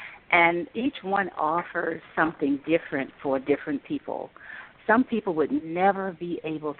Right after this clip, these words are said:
to imagine staying in a hostel. And for,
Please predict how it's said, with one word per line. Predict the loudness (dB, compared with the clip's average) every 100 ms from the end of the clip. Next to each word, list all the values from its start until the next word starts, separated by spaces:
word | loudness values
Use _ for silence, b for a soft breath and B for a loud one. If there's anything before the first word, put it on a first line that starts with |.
| -10
to | -8
imagine | -6 -6 -4 -2 0 -2 -2 -6 -8 -10 -6
staying | 2 4 4 0 -6 -12 -16 -20 _ b _ -8
in | -6
a |
hostel. | 0 0 0 -4 -14 -8 -4
And | -4 2
for, | 2